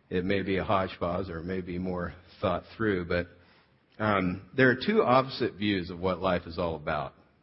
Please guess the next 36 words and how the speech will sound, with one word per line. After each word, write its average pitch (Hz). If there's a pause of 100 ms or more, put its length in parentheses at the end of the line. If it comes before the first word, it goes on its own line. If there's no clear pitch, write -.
(200)
two, 110 (100)
two 110
complete 95
opposite. 82 (500)
The 107 (100)
first 208
one 117
is 98 (100)
the 101
world's 104
view. 73 (1500)
Um, 87 (760)
and 104 (100)
we 123
see 180
this 135 (120)
through 113
the 101
secular 113
media 101
and 92
education. 87
It 71
comes 85
through 87
all 82
the 78
time. 92 (540)
There 113
are 113
some 95
points 113
that'll 90
show 98
up 95
on, 90